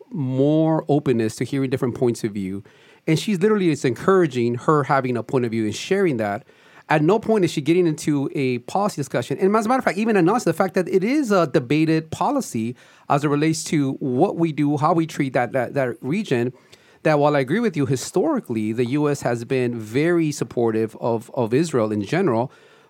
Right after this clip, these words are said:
But even within that has sort of shifted a little bit in terms of how they view the, you know, the, the issue.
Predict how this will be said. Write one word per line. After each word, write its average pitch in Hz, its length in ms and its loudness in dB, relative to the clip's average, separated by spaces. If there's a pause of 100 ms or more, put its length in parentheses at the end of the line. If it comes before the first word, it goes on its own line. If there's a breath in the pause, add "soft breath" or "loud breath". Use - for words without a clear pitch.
But 151 100 4
even 220 240 2
within 170 280 4
that 214 200 2
has 160 180 0
sort 180 160 0
of 143 80 -2
shifted - 400 0
a 131 40 0
little 143 140 0
bit 143 80 0
in 123 60 -2
terms 123 240 -2
of 120 160 2
how 156 300 2
they 135 140 0
view 139 280 0
the, 120 160 0
you 143 120 -2
know, 123 100 2
the, 110 160 0
the 117 260 0
issue. 107 360 -2